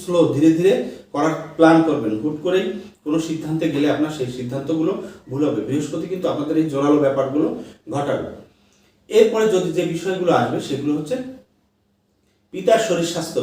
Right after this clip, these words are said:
পিতার শরীর স্বাস্থ্য নিয়ে যারা দুশ্চিন্তা ছিলেন, অনেকেই হয়তো দুশ্চিন্তা আছেন, পিতার শরীর স্বাস্থ্য এখন ভালো হবে এবং তিনি রোগ প্রতিরোধ ক্ষমতা বাড়বে। অনেকের পিতার চাকরি হবে, প্রমোশন হবে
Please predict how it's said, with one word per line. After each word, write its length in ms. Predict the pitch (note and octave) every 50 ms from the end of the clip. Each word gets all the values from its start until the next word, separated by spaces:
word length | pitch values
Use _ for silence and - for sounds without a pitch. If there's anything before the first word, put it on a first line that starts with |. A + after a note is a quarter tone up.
| -
পিতার 240 | C#3+ C#3 D3 F3 E3+ -
শরীর 220 | D#3+ D3 D3 - -
স্বাস্থ্য 240 | F3+ E3 D#3+ - F3
নিয়ে 200 | D#3 D#3+ D3+ C3+
যারা 140 | C3+ C3 B2+
দুশ্চিন্তা 480 | C3 C3+ C#3 C#3+ - F3 E3 E3 F3+ E3 -
ছিলেন, 200 | - F#3+ G3 A3 A#3+ A3 - - - - - _ -
অনেকেই 340 | B2 C#3+ E3 D#3+ F3+ F#3 E3
হয়তো 180 | D3+ D3+ - D#3+
দুশ্চিন্তা 420 | D3 C#3 D3 C#3+ - D#3 - - C3+ C#3
আছেন, 200 | - - F#3+ G3+ G#3+ - - - - - -
পিতার 260 | C#3+ C#3 D#3+ D3+ - -
শরীর 220 | D#3+ C#3 C#3+ - -
স্বাস্থ্য 240 | C#3 B2 - - -
এখন 220 | - - - D3+ C#3 A#2+ -
ভালো 160 | A#2 B2+ C#3
হবে 220 | D3 D#3 E3 F#3+ G3+ - - - - - -
এবং 220 | D#3+ E3 F#3+ G3 D#3+ - - - - - -
তিনি 160 | C#3 C#3+ D3+ D3
রোগ 160 | C#3 D3 C#3+ D3 D3+
প্রতিরোধ 320 | D3+ D3 D3+ D3+ D#3 - -
ক্ষমতা 300 | - D#3 D3+ D#3 D#3 D#3
বাড়বে। 320 | C3+ C#3 C3+ C3 - F3+ G3 F3 C3
অনেকের 260 | C3+ C3+ C3 D#3 - -
পিতার 280 | B2+ A#2+ B2 C#3 C#3 - -
চাকরি 300 | - A#2 A#2 - - C3+
হবে, 200 | C3 C#3+ D3 D#3+ E3 D#3+ -
প্রমোশন 380 | B2+ B2+ C3 C#3 - - D#3 D#3 D#3 E3
হবে 160 | E3 F3+